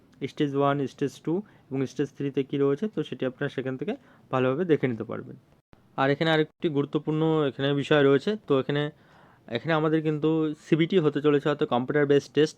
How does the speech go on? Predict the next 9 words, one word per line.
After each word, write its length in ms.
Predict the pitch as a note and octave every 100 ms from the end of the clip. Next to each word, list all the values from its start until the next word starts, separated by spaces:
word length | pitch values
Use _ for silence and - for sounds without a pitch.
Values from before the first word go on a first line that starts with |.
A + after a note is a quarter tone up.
| A2+
আমাদের 220 | B2+ C3+ B2+ B2+
যে 100 | C#3 C3
বিভিন্ন 200 | C3+ C#3 C3+ - - -
এসএসসি 380 | A#2 D3 - D3+ C#3+
অর্থাৎ 200 | B2+ C#3+ C3+
সেন্ট্রাল 280 | C3 C3 C#3
লেভেলে 200 | C#3 C#3+ C3
যে 60 | C3 -
সমস্ত 280 | C#3 C3+